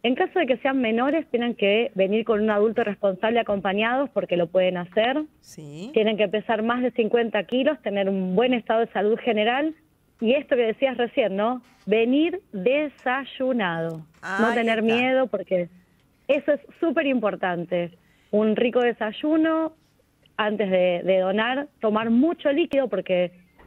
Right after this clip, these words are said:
Speaker 1: eh, el, viene en temperaturas altas para, para esta semana lo que queda, así que tomar mucho líquido para reponer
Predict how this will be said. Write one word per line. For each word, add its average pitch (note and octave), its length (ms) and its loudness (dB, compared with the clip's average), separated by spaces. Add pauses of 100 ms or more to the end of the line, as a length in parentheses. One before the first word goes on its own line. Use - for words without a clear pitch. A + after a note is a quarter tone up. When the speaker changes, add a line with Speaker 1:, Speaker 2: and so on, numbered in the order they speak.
(180)
Speaker 1:
eh, D#3+ 640 0 (160)
el, F#3 360 0 (260)
viene A3 320 0
en G3+ 60 -4
temperaturas G#3 680 0
altas A#3 280 -4
para, F3+ 440 -2
para F#3+ 180 -2
esta F#3+ 200 -6
semana G#3+ 380 0
lo G3+ 120 2
que G3 120 -4
queda, C#4+ 220 0
así A#3+ 200 -6
que G3+ 240 -2 (580)
tomar G#3 340 0
mucho B3+ 280 2
líquido D4+ 440 0
para G3+ 220 -2
reponer G3 640 -2